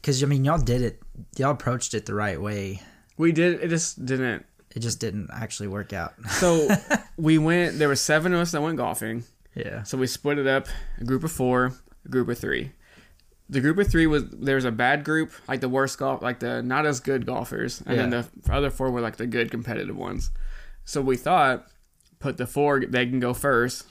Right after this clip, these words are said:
Speaker 2: that way they're not waiting on the three, because we figured we'd be slower. No, it was awful. We, I was in the bad group, we went second.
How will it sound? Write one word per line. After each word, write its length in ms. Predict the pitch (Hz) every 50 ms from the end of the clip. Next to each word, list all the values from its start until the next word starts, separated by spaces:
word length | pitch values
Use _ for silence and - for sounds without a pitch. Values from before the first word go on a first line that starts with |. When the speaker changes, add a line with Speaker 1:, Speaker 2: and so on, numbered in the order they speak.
| _ - -
Speaker 2:
that 100 | 123 127
way 80 | 120 110
they're 100 | 120 127
not 240 | 127 123 101 92
waiting 260 | 104 123 120 120 120 117
on 120 | 110 90
the 80 | 76 117
three, 500 | - 131 131 131 107 95 101 127 139 - - - - - - - _ _ _ _ _ _
because 300 | - 123 - 127 123 120
we 120 | 123 107 - - - -
figured 280 | - 131 127 120 120
we'd 120 | 123 120 98
be 60 | 107
slower. 640 | 107 - - 127 131 127 113 101 104 110 135 143 - - - - - - - - - - - - - - - - -
No, 440 | 180 185 202 196 147 80 71 98 143 160
it 40 | -
was 140 | 190 185 170
awful. 480 | 170 170 170 170 - - - - - _ _ - - _ - 143
We, 320 | 143 160 180 202 208 196
I 80 | 165 185
was 120 | 196 196
in 60 | 220
the 80 | 220 202
bad 240 | 165 156 143 135 120
group, 200 | 131 135 131 -
we 100 | 139 147
went 180 | 165 175 170 165
second. 500 | - 139 120 117 120 127 120 - -